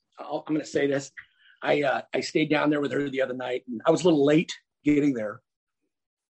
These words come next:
'cause, uh, my partner and I went out and had a couple of adult beverages after our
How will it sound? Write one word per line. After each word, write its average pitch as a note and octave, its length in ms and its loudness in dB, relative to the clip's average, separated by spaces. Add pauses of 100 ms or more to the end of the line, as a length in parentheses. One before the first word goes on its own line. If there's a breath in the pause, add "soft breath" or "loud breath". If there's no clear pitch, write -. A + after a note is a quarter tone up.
(120)
'cause, A#2+ 260 0
uh, A#2 180 4
my A#2+ 120 0
partner D#3 280 4
and D3+ 80 2
I C3+ 60 0
went C3 160 -4
out C3 100 -2
and A#2+ 80 -8
had B2+ 120 -4
a A#2 40 -12
couple B2+ 240 -4
of A2+ 80 -8
adult A#2 280 0
beverages A#2 540 0
after G#2+ 440 -2
our F#2+ 280 -2